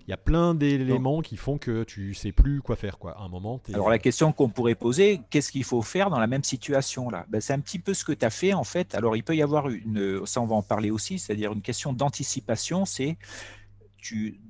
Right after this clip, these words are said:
Speaker 2: as décidé d'aller voler ce jour-là, est-ce que, comment sont les conditions, on va dire, générales dans la vallée, dans le département, pour avoir une idée. Et en général, sur les,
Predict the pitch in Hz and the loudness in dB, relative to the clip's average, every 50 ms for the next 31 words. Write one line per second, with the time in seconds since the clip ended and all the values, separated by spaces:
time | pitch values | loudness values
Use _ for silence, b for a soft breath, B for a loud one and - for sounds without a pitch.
0 | - - - 107 107 131 143 - - 147 139 143 139 131 123 117 117 117 110 123 | -20 -6 -4 -2 0 0 -2 -2 -2 0 0 0 2 2 2 2 2 2 2 2
1 | 123 123 123 120 - - 151 143 127 127 120 107 110 110 110 131 160 165 - - | 2 2 2 2 2 0 0 0 0 -2 -2 0 2 2 4 4 4 2 0 -4
2 | 127 123 - - 131 113 - - _ - 165 147 156 151 147 - - 135 120 113 | -6 -6 -4 -6 -8 -8 -8 -12 _ 0 2 2 2 0 -2 -4 -6 -4 -4 -4
3 | 113 - - 117 110 113 - - - 165 156 123 107 117 127 123 117 113 107 131 | -4 -2 -4 -4 -4 -2 -4 -4 -2 0 2 2 2 2 0 0 0 0 2 2
4 | 131 131 131 123 117 110 123 135 147 147 131 120 110 110 107 107 107 110 101 107 | 2 4 4 0 0 2 0 0 0 0 0 0 2 2 0 0 2 0 0 2
5 | 120 135 127 113 117 113 110 98 110 104 - - 101 - - - 98 95 90 90 | 0 -2 0 0 0 2 2 2 0 -2 -2 -4 -6 -6 -8 -8 -6 -6 -6 -8
6 | - - 104 107 107 117 107 98 110 107 107 104 101 101 120 147 175 185 B B | -6 -2 -2 0 2 2 2 2 0 0 0 -2 0 2 2 2 0 0 B B
7 | B B B - 104 104 104 101 120 113 120 120 127 131 131 - - 110 110 107 | B B B -4 -2 -2 -2 -2 0 0 0 0 0 -2 -4 -4 -6 -4 -2 0
8 | 101 98 98 85 - | 0 0 0 -2 -6